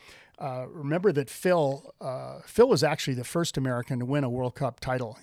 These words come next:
in slalom. He won that in nineteen eighty-two. And he was in a pitched battle with Ingemar Stenmark, the great, uh, Swede, who had won the slalom title, get this, the seven years previous to that. And they go to Montgenèvre,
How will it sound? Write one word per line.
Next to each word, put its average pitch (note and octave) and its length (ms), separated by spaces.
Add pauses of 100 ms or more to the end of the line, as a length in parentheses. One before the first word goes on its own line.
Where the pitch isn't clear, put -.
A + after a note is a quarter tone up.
in B2+ 140
slalom. B2 480
He B2 60
won C#3 200
that C3 160
in B2 260
nineteen C3+ 520
eighty-two. A#2+ 500 (380)
And D3 140
he G#3 180
was C#4 180
in D#3 80
a C#3+ 80
pitched - 380
battle C#3 280
with B2+ 140
Ingemar C3+ 340
Stenmark, A#2+ 600
the B2+ 80
great, C3 480
uh, B2 320
Swede, D3 440
who D#3 160
had B2+ 120
won D#3 300
the E3+ 80
slalom D3 500
title, A#2+ 300
get C#3 220
this, - 260 (260)
the D3 100
seven E3 760
years C3+ 560 (100)
previous C3+ 520
to B2 100
that. G#2+ 240 (520)
And C#3 460
they C#3+ 160
go G3 220
to F3 420
Montgenèvre, D3 800